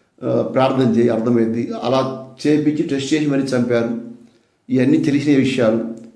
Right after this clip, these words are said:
అయితే దాన్ని కాలు చాలా మసిపూసి మార్గాన్ని చేయాలని ట్రై చేస్తారు. So ఏదైతేనేమి జరగాల్సింది జరిగింది, జరగబోయేది జరుగుతుంది.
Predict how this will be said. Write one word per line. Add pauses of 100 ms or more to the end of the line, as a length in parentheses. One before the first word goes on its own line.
(100)
అయితే
దాన్ని
కాలు
చాలా
మసిపూసి
మార్గాన్ని
చేయాలని
ట్రై
చేస్తారు. (640)
So
ఏదైతేనేమి (120)
జరగాల్సింది
జరిగింది, (260)
జరగబోయేది
జరుగుతుంది.